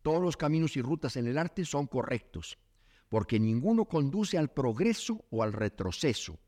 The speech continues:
y porque todos son simplemente medios expresivos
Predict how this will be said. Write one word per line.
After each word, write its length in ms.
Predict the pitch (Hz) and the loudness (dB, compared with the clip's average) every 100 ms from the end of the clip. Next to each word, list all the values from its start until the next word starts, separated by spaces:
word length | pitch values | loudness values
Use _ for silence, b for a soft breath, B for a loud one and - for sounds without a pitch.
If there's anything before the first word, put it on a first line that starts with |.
| b b b | b b b
y 100 | 107 | -4
porque 320 | - 117 - | 0 0 0
todos 360 | - 180 175 - | 2 2 2 0
son 200 | 156 143 | -2 -2
simplemente 760 | - 196 160 143 151 165 135 | 2 2 2 0 0 0 0
medios 400 | 120 160 160 - | 2 2 0 -2
expresivos 840 | 120 - 107 - - 143 95 - | -6 -4 -4 -4 -6 -4 -4 -8